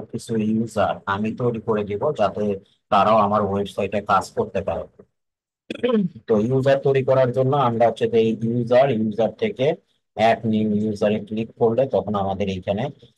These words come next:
ইউজার অ্যাড করার একটা ফর্ম চলে আসবে। এই যে এরকম একটা ফর্ম চলে আসবে, তো আপনি এখানে তার একটা নাম দিবেন, আহ,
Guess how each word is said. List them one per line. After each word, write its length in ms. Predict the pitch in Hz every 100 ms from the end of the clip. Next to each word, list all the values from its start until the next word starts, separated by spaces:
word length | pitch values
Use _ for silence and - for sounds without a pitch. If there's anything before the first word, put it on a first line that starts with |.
| -
ইউজার 420 | 107 107 104 110 104 -
অ্যাড 220 | 107 107 -
করার 220 | 107 104
একটা 200 | 95 95 92 -
ফর্ম 240 | 107 107
চলে 240 | 101 95 80
আসবে। 300 | 78 - 82
এই 80 | 87
যে 120 | 87
এরকম 320 | 87 90 92
একটা 160 | 90 92 90
ফর্ম 220 | 95 95
চলে 240 | 92 98
আসবে, 300 | 92 90 - 147 185 _ _ _
তো 60 | 98
আপনি 280 | 101 101 107 104
এখানে 520 | 104 110 110 107 95 -
তার 160 | 98 95
একটা 180 | 92 101
নাম 400 | 95 98 104 101
দিবেন, 340 | 98 92 98 95 98 _ -
আহ, 180 | 90 90